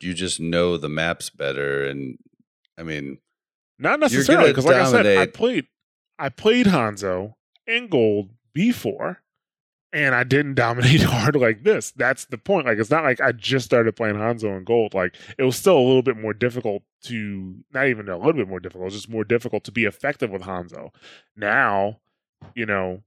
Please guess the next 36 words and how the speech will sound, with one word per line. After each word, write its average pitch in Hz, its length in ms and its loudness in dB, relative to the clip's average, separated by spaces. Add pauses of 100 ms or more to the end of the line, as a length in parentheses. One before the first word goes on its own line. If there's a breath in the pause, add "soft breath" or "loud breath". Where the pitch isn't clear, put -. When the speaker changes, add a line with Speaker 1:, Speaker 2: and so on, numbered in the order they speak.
(400)
Speaker 2:
people 156 280 4
are 127 200 8
even 127 220 4
afraid 135 440 2
to 139 100 -4
get 120 180 2
close - 360 0
to - 100 -6
you. 95 80 -2
I 90 60 -2
think 269 220 2
that, 285 220 0
that 220 200 2
may 254 160 4
be 185 160 0
the 139 200 4
issue, 104 280 -2
right? 95 200 -6
People, 202 360 0 (200 soft breath)
like, 131 140 -4
at, 165 320 0
at 175 140 2
a 151 80 4
distance, 151 480 2
Hanzo 127 340 2
was 113 140 2
a 107 60 -6
problem 98 640 -2 (340)
before. 104 540 -2 (340)
Up - 200 -4
close, 214 500 2 (220)
if 127 140 -10
he 196 120 2
was 117 340 -4
really 175 320 6
accurate, 202 500 4